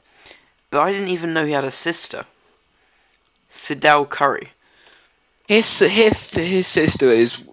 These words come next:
Speaker 2: I don't, I don't know what his sister is. I know, I know, I know Aisha's a cook, so.
Speaker 1: She's,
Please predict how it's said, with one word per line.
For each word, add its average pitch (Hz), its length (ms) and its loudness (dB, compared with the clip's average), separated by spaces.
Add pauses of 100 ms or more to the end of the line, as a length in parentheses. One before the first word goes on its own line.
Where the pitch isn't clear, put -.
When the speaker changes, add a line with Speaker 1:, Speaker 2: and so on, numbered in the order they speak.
(100)
Speaker 2:
I 98 300 -2
don't, 113 260 4
I 113 60 2
don't 110 140 -4
know 107 100 -6
what 101 160 2
his 95 80 -2
sister 107 340 0
is. 107 160 0 (280)
I 135 100 4
know, 143 260 4
I 143 100 4
know, 143 240 4
I 127 100 4
know 135 200 4
Aisha's 120 420 0
a 107 60 -16
cook, - 380 -6
so. 101 200 -4
Speaker 1:
She's, 147 480 -4